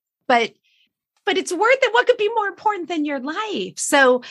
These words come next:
so I think that really remembering that and letting that sort of fuel that courage can be really helpful. And you'll have to remind yourself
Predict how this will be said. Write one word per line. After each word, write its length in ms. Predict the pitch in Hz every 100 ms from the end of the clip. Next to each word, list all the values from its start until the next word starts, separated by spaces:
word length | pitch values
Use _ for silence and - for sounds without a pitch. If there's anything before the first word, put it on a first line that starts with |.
| - _ _
so 160 | - 262
I 140 | 269
think 280 | 277 349 -
that 160 | 330 233
really 220 | 277 269
remembering 600 | 233 220 214 233 240 233
that 240 | 208 226 -
and 100 | 190
letting 300 | 214 214 185
that 300 | 180 208 -
sort 200 | 247 226
of 120 | 185
fuel 400 | - 226 226 247
that 240 | 240 214
courage 680 | - 208 196 220 254 220 - - _ _ -
can 160 | 247
be 120 | 214 233
really 300 | 233 226 220
helpful. 300 | 240 240 226
And 140 | 226
you'll 80 | 269
have 140 | 285
to 80 | 311
remind 400 | 277 233 226 247
yourself 340 | 269 262 240